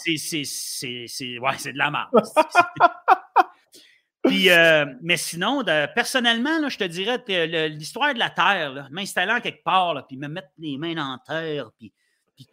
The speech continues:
Speaker 1: cueillir des carottes, puis des patates, c'est ça qui me reste, euh, à
Speaker 2: C'est
Speaker 1: faire.
Speaker 2: que, mettons que tu t'achètes une terre de cent acres un jour, là,
Speaker 1: Ouais.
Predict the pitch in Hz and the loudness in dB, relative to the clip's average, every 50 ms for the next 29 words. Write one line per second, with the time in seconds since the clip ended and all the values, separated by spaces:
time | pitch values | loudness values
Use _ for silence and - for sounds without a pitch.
0 | _ - 175 165 151 190 180 185 190 175 156 151 147 147 - 160 156 151 139 180 | _ -8 -2 2 2 2 2 0 -2 -6 -6 -6 -8 -8 -6 -6 -4 -4 -2 -4
1 | - - - _ - 139 127 151 151 147 143 - - 156 170 - _ _ _ - | -4 -6 -8 _ -18 -14 -10 -10 -10 -10 -12 -10 -8 -10 -10 -10 _ _ _ -20
2 | - _ _ _ _ _ - 330 - _ _ - - - _ _ - 403 - - | -20 _ _ _ _ _ -10 -10 -10 _ _ -10 -10 -10 _ _ -4 -4 -4 -4
3 | 120 - - 160 143 - 127 117 113 120 113 - - - 113 104 104 101 98 98 | -6 -6 -4 -4 -4 -6 -6 -8 -6 -8 -10 -10 -12 -16 -16 -16 -16 -18 -20 -20
4 | _ - 110 107 - 165 156 - 185 175 - - _ _ _ _ - 147 139 143 | _ -20 -12 -4 0 0 4 4 4 2 2 0 _ _ _ _ -2 2 4 4
5 | - 240 - - - 190 165 156 - 175 165 170 151 143 135 170 170 190 190 185 | 4 4 2 2 4 4 6 6 6 4 4 4 0 0 4 6 6 6 6 6
6 | 165 151 139 139 - 170 160 156 147 135 156 160 175 185 170 147 139 135 135 131 | 6 4 4 2 2 0 2 2 2 4 4 4 4 4 2 0 0 -2 0 0
7 | 135 131 156 175 180 170 151 147 151 151 147 - _ _ _ - 107 107 | 2 2 4 4 4 2 2 0 0 -2 -4 -8 _ _ _ -16 -16 -16